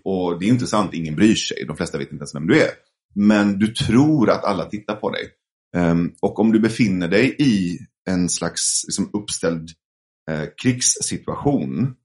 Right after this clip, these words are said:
en, en illusion av att du, du är på en sida och så finns det andra som är på en annan sida. Om det är din berättelse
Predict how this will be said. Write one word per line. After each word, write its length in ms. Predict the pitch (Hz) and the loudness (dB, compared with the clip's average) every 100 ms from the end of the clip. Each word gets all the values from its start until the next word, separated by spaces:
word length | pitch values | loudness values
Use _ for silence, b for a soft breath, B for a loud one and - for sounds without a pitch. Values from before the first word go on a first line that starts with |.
| _ - | _ -4
en, 80 | 98 101 | -2 2
en 100 | 104 | 4
illusion 500 | 98 98 127 131 127 | 2 2 2 2 2
av 140 | 98 | 2
att 140 | 90 - | 0 -4
du, 180 | 90 85 | -8 -4
du 180 | 95 95 | 0 0
är 100 | 90 | 2
på 100 | 92 | 0
en 180 | 117 123 | 0 2
sida 360 | 131 98 82 | 2 2 2
och 60 | 78 | 0
så 80 | - | -2
finns 140 | 87 | -2
det 60 | 85 | 0
andra 340 | 101 85 82 | 0 2 0
som 140 | 85 85 | 0 -2
är 60 | |
på 80 | 82 | 0
en 60 | 80 | 2
annan 260 | 101 90 | 4 2
sida. 400 | - 139 71 64 B B - | 0 0 0 -4 B B 4
Om 200 | 104 98 | 6 6
det 160 | 131 | 4
är 300 | 147 104 78 | 4 2 0
din 300 | 85 87 78 | 2 2 2
berättelse 760 | 95 156 165 - - - - | 2 0 -2 -10 -10 -8 -8